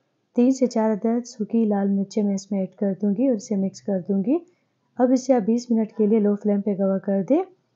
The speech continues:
पानी इसका बिल्कुल खुश्क हो चुका है और गोश्त भी गल चुका है।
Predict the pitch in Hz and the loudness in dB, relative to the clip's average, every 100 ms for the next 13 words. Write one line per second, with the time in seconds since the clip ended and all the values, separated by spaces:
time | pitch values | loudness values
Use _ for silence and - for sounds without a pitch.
0 | _ _ 220 226 240 240 233 196 196 - | _ _ 2 4 4 2 -2 -2 -2 -2
1 | 214 - 208 - 202 202 196 208 254 233 | -2 0 -2 -2 -4 -2 -2 -2 0 -2
2 | 175 196 196 196 190 185 - 190 208 240 | -2 -4 -2 -2 -2 -2 -4 -2 2 2